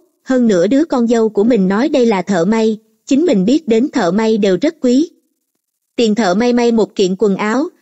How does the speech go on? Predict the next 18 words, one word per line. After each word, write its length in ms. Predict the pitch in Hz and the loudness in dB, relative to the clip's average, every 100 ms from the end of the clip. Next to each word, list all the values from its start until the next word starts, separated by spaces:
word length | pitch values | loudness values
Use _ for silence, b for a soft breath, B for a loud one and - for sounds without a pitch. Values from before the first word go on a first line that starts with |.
| _ - | _ -6
có 100 | 339 | -4
thể 200 | - 214 | -2 0
đủ 180 | 202 240 | 0 2
mua 240 | 269 240 | 2 0
vải 200 | 220 180 | 0 -4
vóc 200 | 302 349 | -4 -4
rồi 180 | 247 196 | -2 0
làm 200 | 196 185 | 0 -2
hai 200 | 190 240 | -2 -2
ba 220 | 226 220 | -2 -4
bộ 200 | 202 175 | -2 0
y 180 | 175 226 | 0 -2
phục. 240 | 220 190 _ _ _ _ _ _ _ _ - | -2 -4 _ _ _ _ _ _ _ _ -6
Lại 220 | 226 185 | -4 -2
phung 220 | 196 262 | -2 -2
phí 200 | 240 277 320 | 0 0 0
dùng 200 | 214 190 | 0 0
tiền, 300 | 208 190 | 0 0